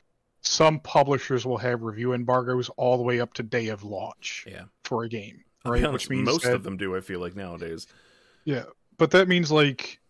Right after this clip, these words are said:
Speaker 1: in the past where I used to read Game Informer quite a bit, Game Informer had both previews of games and then later on reviews after that game was launched. The market, I guess you could call it, for previews has kind of gone away because of practices like that.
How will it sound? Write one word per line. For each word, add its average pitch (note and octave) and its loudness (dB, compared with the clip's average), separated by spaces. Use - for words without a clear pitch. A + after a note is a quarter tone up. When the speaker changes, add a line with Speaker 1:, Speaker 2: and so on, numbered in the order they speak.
Speaker 1:
in D3 0
the C#3 0
past C#3 6
where B2+ -2
I D3 4
used E3 4
to C#3+ 0
read B2+ -4
Game A#2+ 0
Informer A#2 -6
quite A#2+ -4
a G#2 -12
bit, G#2 -10
Game D3+ -2
Informer D3 -2
had B2+ 2
both B2+ -4
previews E3+ 2
of A#2+ -6
games A#2+ -4
and B2 -8
then B2+ -6
later B2 -2
on A#2 -4
reviews B2 -4
after A#2+ -2
that A2+ -6
game G#2+ -8
was G2+ -12
launched. A#2 -6
The D3 -2
market, C3+ 2
I C3 0
guess B2+ -2
you B2+ -10
could A#2+ -10
call C3+ 4
it, B2+ -4
for - -6
previews C3+ -2
has - -6
kind E3+ 2
of C#3 -2
gone C#3 6
away B2+ 2
because C3+ 2
of B2 -8
practices B2 0
like B2 -2
that. G#2+ -14